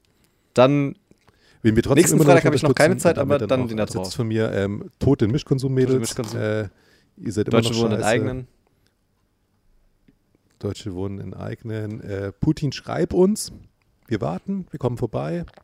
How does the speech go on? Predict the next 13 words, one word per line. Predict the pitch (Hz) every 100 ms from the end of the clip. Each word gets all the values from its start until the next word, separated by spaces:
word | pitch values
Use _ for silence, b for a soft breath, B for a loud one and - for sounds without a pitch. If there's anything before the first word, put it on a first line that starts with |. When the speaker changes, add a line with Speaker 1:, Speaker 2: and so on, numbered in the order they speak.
| _ _
Speaker 2:
Wir | 117
machen | 117 110 123
einen | 131
neutralen | 113 110 - 110 107
Bericht. | 107 165 190 - - b b b b b
Super | - 139 127 -
cool, | 160 165 160
wir | 131
bringen | 131 123
auch | 120
Knossi | - 135 - 143
mit. | 143 - -
Speaker 1:
<laughs> | -